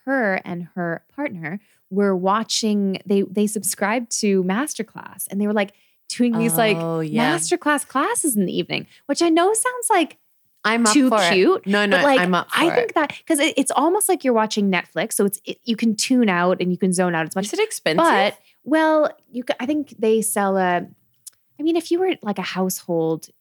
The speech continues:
Speaker 1: sharing the cost, I think you can get all the Masterclass stuff for, like, I don't know, is it a hundred or two hundred bucks?
Speaker 2: I don't know, but I really wanna see Natalie Portman's acting class.
Speaker 1: Does she have one?
Speaker 2: Yeah, I saw her,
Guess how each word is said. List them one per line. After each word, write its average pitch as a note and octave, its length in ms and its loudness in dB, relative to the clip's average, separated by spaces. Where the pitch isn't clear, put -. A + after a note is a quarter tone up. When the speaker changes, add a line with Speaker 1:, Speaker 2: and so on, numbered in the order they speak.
Speaker 1:
sharing E3 400 -6
the D#3+ 80 -8
cost, D#3 480 -10
I G#3+ 40 -2
think D4+ 180 -4
you F#4 60 -14
can F4 140 0
get A3+ 320 -2
all F#3+ 220 2
the F#3+ 100 -4
Masterclass E3 600 -6
stuff D#3+ 340 -6
for, D#3 160 -10
like, C#3+ 220 -14
I E3 100 -14
don't C#3+ 100 -16
know, D2+ 100 -18
is - 140 -12
it F3 40 -10
a F3+ 60 -6
hundred A3 460 -8
or E3 80 -14
two G#3 180 -14
hundred A3 240 -12
bucks? A#3+ 140 -12
Speaker 2:
I - 20 -4
don't G3+ 160 -2
know, F#3 160 2
but - 220 -4
I D#3 240 -2
really D3 440 -2
wanna C3+ 240 -4
see C3 220 -6
Natalie C3 460 -6
Portman's B2+ 580 -6
acting D3 380 -6
class. - 680 -6
Speaker 1:
Does C#4 120 -2
she A4+ 180 2
have A#4+ 240 2
one? G3 380 2
Speaker 2:
Yeah, F#3+ 260 2
I F3 120 2
saw F3 360 0
her, D#3+ 500 -2